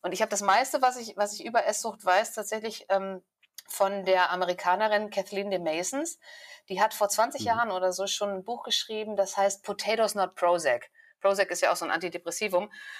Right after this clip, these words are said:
Speaker 1: Und sie empfiehlt halt dann
Speaker 2: Ah, ja.
Speaker 1: Kartoffeln, <laughs> Kartoffeln statt, äh, Antidepressiva. Und, ähm, die hat immer den Spruch, „Do the food, do the food.“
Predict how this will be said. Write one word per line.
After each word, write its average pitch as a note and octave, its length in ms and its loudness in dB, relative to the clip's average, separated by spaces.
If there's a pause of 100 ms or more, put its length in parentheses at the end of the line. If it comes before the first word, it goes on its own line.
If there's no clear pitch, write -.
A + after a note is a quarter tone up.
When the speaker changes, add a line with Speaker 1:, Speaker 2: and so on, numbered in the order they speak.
(100)
Speaker 1:
Und F3 80 -8
sie F3+ 100 2
empfiehlt F#3+ 280 0
halt F#3 140 2
dann F3 120 0
Speaker 2:
Ah, A2+ 100 2
ja. F#2+ 100 0
Speaker 1:
Kartoffeln, G3 600 0
<laughs> - 440 -8
Kartoffeln F3+ 460 -2
statt, - 440 0
äh, D3+ 260 2 (400)
Antidepressiva. E3+ 880 -2 (500)
Und, F3 400 0
ähm, E3 460 2 (260)
die C4 400 0
hat C#4 220 2
immer A#3+ 160 2
den G#3+ 140 -4
Spruch, G3 340 -4
„Do C#4 400 2
the C4 140 2
food, - 540 -4 (120)
do C4+ 260 2
the C4 140 2
food.“ F3+ 380 -8